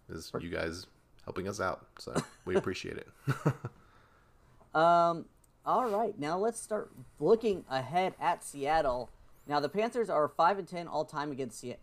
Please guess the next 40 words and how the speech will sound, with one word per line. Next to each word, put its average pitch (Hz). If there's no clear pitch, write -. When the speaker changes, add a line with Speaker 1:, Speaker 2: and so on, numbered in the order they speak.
Speaker 2:
uh, 120
the 113
Seahawks 123
in 120
the 110
regular 113
season. 131
Uh, 117
three 185
and 254
five 202
at -
home 175
and 117
two 180
and 190
five 127
on 120
the 110
road 110
against 107
Seattle. 92
Speaker 1:
Hmm. 87
Seems 269
like 202
we've 135
been 120
way 123
more 127
competitive 87
than 190
Speaker 2:
It, 196
Speaker 1:
that, -
Speaker 2:
yeah, 254
but 208
Speaker 1:
right? 143
Speaker 2:
it, 180
it 180
does, 196
but 180